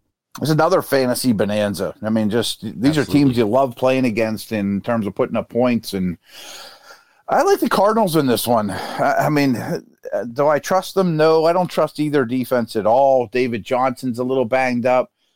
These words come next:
Speaker 1: Historically, the Falcons get killed by receiving running backs, but I think Edmonds is still a pretty good player. I don't think they have much of an answer for Fitzgerald. I think Kyler's coming on well, but this could be forty to thirty-eight.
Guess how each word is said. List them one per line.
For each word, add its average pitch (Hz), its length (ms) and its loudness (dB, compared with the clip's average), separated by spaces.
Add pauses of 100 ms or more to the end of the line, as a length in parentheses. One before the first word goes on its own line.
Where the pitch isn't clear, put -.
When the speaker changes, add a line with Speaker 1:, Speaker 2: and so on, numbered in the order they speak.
Speaker 1:
Historically, 139 720 0
the 117 120 0
Falcons 123 600 -2
get - 240 -12
killed 139 400 0
by 123 140 2
receiving 120 580 -2
running 123 320 0
backs, 123 380 0
but 139 160 -4
I 160 60 2
think 208 200 -2
Edmonds 147 380 0
is 127 80 -6
still 139 220 0
a 117 40 -2
pretty 123 220 0
good 104 160 0
player. 139 480 2 (480)
I 123 60 4
don't 143 160 0
think 135 140 0
they 120 180 4
have 113 100 2
much 120 200 0
of 110 80 -4
an 110 60 2
answer 110 300 0
for 98 160 -4
Fitzgerald. 139 800 0 (460)
I - 80 2
think 226 140 0
Kyler's 147 480 0
coming 135 320 -2
on 117 340 0
well, 123 460 0 (500)
but 131 300 2
this 185 220 -2
could 254 220 0
be 170 380 2 (720)
forty 143 340 2
to 120 100 0
thirty-eight. 92 600 0